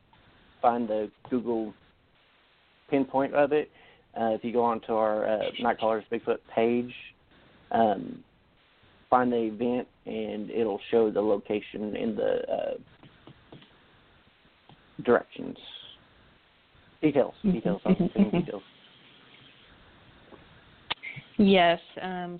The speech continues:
Speaker 2: so, yeah, I did put the pin in there, and then I reposted it because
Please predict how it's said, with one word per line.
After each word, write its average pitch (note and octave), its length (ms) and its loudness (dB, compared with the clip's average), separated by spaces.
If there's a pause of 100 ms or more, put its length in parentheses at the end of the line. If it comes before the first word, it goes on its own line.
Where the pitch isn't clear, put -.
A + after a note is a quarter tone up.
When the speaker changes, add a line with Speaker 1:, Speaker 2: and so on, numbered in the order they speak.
(120)
Speaker 2:
so, F3 400 -2 (540)
yeah, F3 260 0
I F3+ 140 2
did F#3 440 0
put G#3 200 -4
the G#3 80 0
pin G3 420 -4
in F#3 220 -6
there, F3+ 440 -4
and F3 160 -6
then F3 100 -2
I F3 100 2
reposted F3+ 760 -2
it E3+ 200 2
because E3+ 440 0